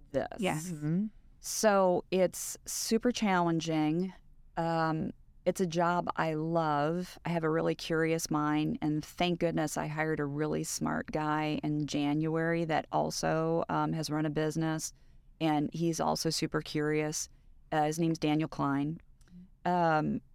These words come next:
Speaker 1: but, but I think, to your point, there's so many moving parts, and it's a little bit like playing financial Jenga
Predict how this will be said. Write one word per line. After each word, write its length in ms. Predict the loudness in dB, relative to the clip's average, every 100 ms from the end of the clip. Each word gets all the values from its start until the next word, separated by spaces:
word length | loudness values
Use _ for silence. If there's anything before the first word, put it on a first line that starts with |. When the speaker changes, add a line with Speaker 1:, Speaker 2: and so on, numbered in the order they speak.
| -20 0
Speaker 1:
but, 200 | 0 0 -2
but 160 | 2
I 120 | 2
think, 440 | 2 -2 -2 -2 -2
to 140 | -2
your 180 | 0 0
point, 360 | 0 -2 -2 -2
there's 160 | -2
so 180 | -2 0
many 180 | 0 0
moving 320 | 0 0 -2
parts, 640 | -4 -2 0 0 -2 -8 -12 -18 -20 -12 -2
and 80 | -2
it's 120 | 0
a 40 |
little 240 | 0 2 2
bit 160 | 2
like 180 | 2 0
playing 300 | -2 0 0
financial 480 | 0 -2 -2 -2 -4
Jenga 500 | -4 0 0 -2